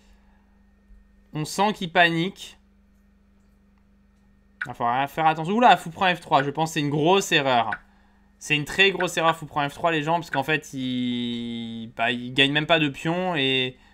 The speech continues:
et en fait, il perd tout le bénéfice de ses cases blanches faibles. La roi G deux, aussi grosse erreur, évidemment, hein, il fallait jouer B quatre, au moins tout était protégé. Et maintenant, la tour A deux très bien placée, la tour A six pas très bien.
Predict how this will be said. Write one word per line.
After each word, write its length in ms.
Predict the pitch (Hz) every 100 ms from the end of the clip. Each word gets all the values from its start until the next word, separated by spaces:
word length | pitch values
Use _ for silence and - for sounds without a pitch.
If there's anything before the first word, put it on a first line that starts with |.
| _ -
et 80 | 120
en 80 |
fait, 200 | 147 165
il 80 | 151
perd 240 | 160 156 -
tout 140 | 185
le 80 | 160
bénéfice 460 | 147 143 139 170
de 80 | 143
ses 140 | 135 135
cases 200 | 127 139
blanches 240 | 143 -
faibles. 320 | 143 156 165 - _ _ - _ 139
La 140 | 139
roi 180 | 156 160
G 120 | 165
deux, 140 | 160 160
aussi 320 | 180 185 190
grosse 280 | 160 156 160
erreur, 360 | 135 123 151 -
évidemment, 540 | 131 123 120 120 147 135
hein, 40 |
il 80 | 123
fallait 260 | 123 113 117
jouer 200 | 135 127
B 200 | 127 123
quatre, 380 | 147 180 -
au 60 | 127
moins 180 | 135 151
tout 240 | - 156
était 160 | 139 135
protégé. 540 | - 131 110 107 117 _ _ _ _ _ _ _ _ _ _ _ _ _ _ _ _ _ _ _ _ _ _ _ - - _ - - - - - - - _ _ _ _ _ _ -
Et 80 | 127
maintenant, 400 | 131 135 165 180
la 200 | 147 135
tour 180 | - 147
A 80 | 135
deux 140 | 147
très 260 | 143 - 156
bien 160 | 151 143
placée, 340 | 139 127 170
la 140 | 160
tour 180 | 139 143
A 60 | 123
six 220 | - 160
pas 140 | 156
très 180 | 139 139
bien. 240 | 117 113